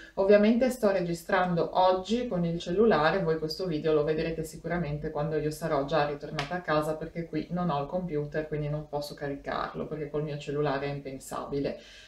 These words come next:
Però, insomma, volevo farvi vedere questa casa, volevo fare un home tour, ma facciamo prima una cosa che di solito non faccio mai, vi faccio vedere il mio outfit, perché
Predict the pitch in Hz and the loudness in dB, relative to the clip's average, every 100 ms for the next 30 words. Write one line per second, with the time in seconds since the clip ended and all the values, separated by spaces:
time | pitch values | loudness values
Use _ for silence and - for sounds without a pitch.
0 | - 359 349 185 185 175 156 175 202 175 | -4 4 6 6 4 0 0 4 4 4
1 | 175 196 196 180 165 170 185 160 - 180 | 2 2 2 0 0 2 2 2 0 -4
2 | - 175 - 160 156 196 208 160 160 165 | -4 -4 0 2 4 4 4 2 -2 -4
3 | 175 156 156 165 226 - 196 240 294 - | -2 -2 0 2 2 4 4 6 4 -6
4 | - - 302 320 381 - 196 220 233 247 | -20 -6 -2 0 2 4 6 4 4 2
5 | 196 196 190 175 185 208 226 233 - 160 | 4 2 4 4 4 4 2 0 2 0
6 | 170 185 185 180 165 165 - 180 160 143 | 2 -2 -4 -6 -6 -6 -6 -4 -2 0
7 | 147 285 - 160 226 240 220 160 170 175 | 0 -2 0 0 0 2 2 0 0 -2
8 | 156 151 151 147 147 151 - - 156 - | -2 -2 0 2 2 0 -4 -6 -6 -6
9 | 156 202 - 190 - | -6 -6 -2 -2 -2